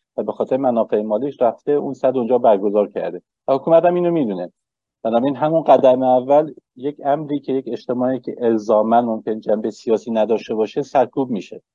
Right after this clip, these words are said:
برای اینکه حکومت می‌دونی تهش به کجا می‌رسه. شما در یک حکومت دیکتاتوری امر غیر سیاسی نداریم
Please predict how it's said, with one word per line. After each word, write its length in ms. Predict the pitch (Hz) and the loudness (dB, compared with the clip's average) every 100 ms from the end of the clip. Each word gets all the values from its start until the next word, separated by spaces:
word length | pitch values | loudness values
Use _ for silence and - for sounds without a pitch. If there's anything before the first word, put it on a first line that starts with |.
| _ - | _ -6
برای 160 | 120 139 | -4 -2
اینکه 180 | 139 | -4
حکومت 260 | 135 147 165 | -4 -2 0
می‌دونی 380 | 202 175 123 - _ | 0 -2 -2 -6 _
تهش 280 | - 143 135 | -2 0 0
به 100 | 117 | -4
کجا 280 | - 107 123 | -2 0 0
می‌رسه. 460 | 113 87 - - _ _ _ _ _ | 0 -6 -10 -16 _ _ _ _ _
شما 240 | 117 123 | -6 -2
در 120 | 123 | 0
یک 100 | 123 | 0
حکومت 360 | 120 123 117 127 120 - _ _ _ _ _ - | -2 -4 -2 0 0 -2 _ _ _ _ _ -8
دیکتاتوری 640 | 131 - 123 127 127 165 | -6 -2 -2 0 -2 0
امر 280 | 131 127 131 | 2 2 0
غیر 280 | 120 127 123 | 0 0 0
سیاسی 420 | - 127 113 151 | -2 -2 -2 -2
نداریم 460 | 156 156 101 87 | 0 0 -2 -8